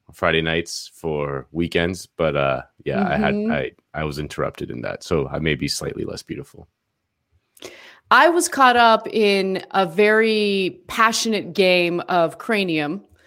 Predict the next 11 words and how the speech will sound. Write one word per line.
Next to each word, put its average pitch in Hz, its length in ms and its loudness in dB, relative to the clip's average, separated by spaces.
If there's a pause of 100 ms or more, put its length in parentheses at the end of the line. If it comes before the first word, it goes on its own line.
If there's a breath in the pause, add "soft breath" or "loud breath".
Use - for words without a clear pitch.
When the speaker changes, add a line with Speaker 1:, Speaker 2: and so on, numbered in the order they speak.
(380 soft breath)
Speaker 2:
uh, 180 460 6
Speaker 1:
What's 202 200 4
Speaker 2:
while 185 300 6
Speaker 1:
that? - 80 -14
Speaker 2:
drinking. 175 560 -4 (300)
<laughs> 339 300 -4
Cranium 285 460 2
is 254 80 0
a 240 60 2
board 196 260 2
game. 170 240 4